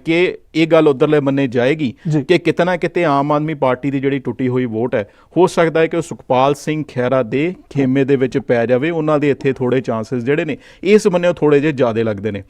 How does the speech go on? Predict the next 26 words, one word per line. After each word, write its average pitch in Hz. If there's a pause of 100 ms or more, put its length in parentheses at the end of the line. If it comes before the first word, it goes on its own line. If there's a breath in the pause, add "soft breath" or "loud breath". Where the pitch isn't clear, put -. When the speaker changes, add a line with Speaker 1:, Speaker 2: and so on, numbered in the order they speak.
(100)
Speaker 2:
ਜੀ। 143
Speaker 1:
ਦੂਜੇ 147
ਬੰਨੇ 185
ਤੁਸੀਂ 175
ਇਹ 180
ਦੇਖੋ 170
ਨਾ 180
ਕਿ 185
ਪਰਸੋਂ 170
ਉਹਨਾਂ 165
ਦੀ 165
ਸੀਟ 151
ਅਨਾਉਂਸ 147
ਹੁੰਦੀ 131
ਹੈ 120 (640 soft breath)
ਤੇ, 160 (500)
ਅ, -
ਦਲਵੀਰ 131
ਸਿੰਘ 156
ਗੋਲਡੀ 139
ਦਾ 151
ਵੀ 151
ਇੱਕ 151
ਸਟੇਟਮੈਂਟ 143
ਆਈ 139
ਸੀ 131